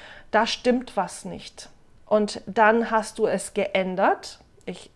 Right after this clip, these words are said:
sag jetzt mal, es geht um eine fiktive Situation. Du hast dann deine Denkweise geändert aufgrund von Erkenntnissen, hast damit eine neue Schwingung ausgesendet und dann kommt hier diese Geschichte zustande.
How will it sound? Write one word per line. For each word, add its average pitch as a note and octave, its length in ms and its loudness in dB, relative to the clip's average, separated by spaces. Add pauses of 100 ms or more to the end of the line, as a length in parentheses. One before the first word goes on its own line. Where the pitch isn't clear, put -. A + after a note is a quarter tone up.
(140)
sag G3+ 320 0
jetzt G3+ 180 -4
mal, F#3+ 200 -2
es F#3+ 120 -6
geht F#3+ 160 -6
um F3+ 100 -6
eine E3+ 220 -4
fiktive A#3 600 -6
Situation. G#3+ 760 -4 (480)
Du G#3+ 140 0
hast C4 260 2
dann A#3+ 180 4
deine G#3 300 4
Denkweise G#3+ 580 2
geändert A#3+ 460 -2
aufgrund G#3 500 0
von G3+ 220 -2
Erkenntnissen, G#3+ 840 -2 (580)
hast A#3 400 0
damit B3+ 380 6
eine A3+ 200 2
neue C4+ 300 2
Schwingung G#3+ 600 0
ausgesendet F#3+ 1040 -4 (520)
und A#3+ 340 4 (120)
dann A#3+ 640 4
kommt A#3 300 0
hier A#3 180 0
diese G#3+ 240 -2
Geschichte F#3+ 460 -6
zustande. F3+ 640 -8